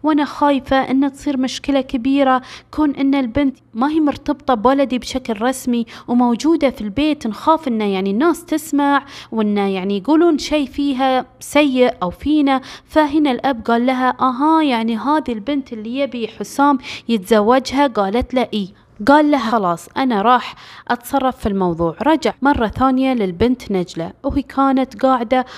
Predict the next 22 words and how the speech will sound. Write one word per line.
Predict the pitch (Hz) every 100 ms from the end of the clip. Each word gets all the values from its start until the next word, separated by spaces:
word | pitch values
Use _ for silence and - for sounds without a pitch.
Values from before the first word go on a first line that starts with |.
| - -
ومقهورة | 226 220 208 - 262 262 254 240
وحزينة | - 220 202 254 269 240 190
وتصيح، | - - 285 -
ما | 247 277
هي | 254 262
عارفة | 311 -
شلون | 240 - 294 311
تتصرف | 285 247 - 311 277 -
مع | 226 -
أهلها. | 240 285 311 240 202 175 - - -
فراح | - 311 311 302 -
قال | 233 220 240
لها: | 254 262 262
"شوفي | - 277 226
يا | 202
بنتي، | 185 185 - 170 - _ - - - - -
أنتي | 294 302 269 208
تحبين | - - 202 226 254
حسام؟" | - 208 - 254 254 220
قالت | 226 233 254 226
له: |
"إي." | 208 196 185